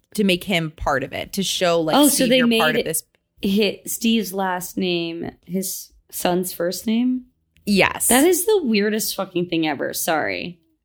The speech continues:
Speaker 1: Super non-traditional. Um, it, I mean, it,
Speaker 2: I would be
Speaker 1: Hobbs
Speaker 2: so
Speaker 1: Brady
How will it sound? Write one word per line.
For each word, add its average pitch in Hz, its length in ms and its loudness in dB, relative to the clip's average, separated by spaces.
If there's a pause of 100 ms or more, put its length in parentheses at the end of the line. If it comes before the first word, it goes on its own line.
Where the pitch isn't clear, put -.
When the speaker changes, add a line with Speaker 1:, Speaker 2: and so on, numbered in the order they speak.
(340)
Speaker 1:
Super 320 760 4
non-traditional. 233 1120 -2 (300)
Um, 175 520 0 (1000)
it, - 380 2
I 254 40 2
mean, 254 160 4
it, 233 100 -2 (140)
Speaker 2:
I 233 100 2
would 311 60 6 (140)
be 349 80 8
Speaker 1:
Hobbs 175 120 2
Speaker 2:
so - 80 2
Speaker 1:
Brady 302 200 2